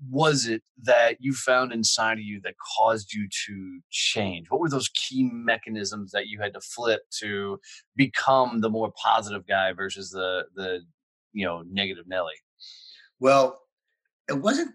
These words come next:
Speaker 2: just that I was the corporate guy. I also had been an entrepreneur, and I,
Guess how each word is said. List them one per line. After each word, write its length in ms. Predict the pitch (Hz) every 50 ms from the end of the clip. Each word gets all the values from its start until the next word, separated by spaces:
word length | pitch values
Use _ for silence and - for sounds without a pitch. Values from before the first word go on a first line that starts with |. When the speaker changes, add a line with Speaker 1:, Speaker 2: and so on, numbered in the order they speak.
| _ -
Speaker 2:
just 220 | - 214 - -
that 80 | 175 180
I 40 |
was 120 | 170 135 117
the 80 | 131
corporate 460 | 117 113 - 160 160 - - 135 107 -
guy. 220 | 110 104 104 104
I 60 | 107 110
also 340 | 147 180 180 - - 170
had 240 | 147 139 127 107 98
been 120 | 117 123 117
an 80 | 110
entrepreneur, 920 | 110 110 117 - - - - - - - 127 123 131 139 135 131 123 113 101
and 120 | 101 113 117
I, 280 | 117 120 117 110 -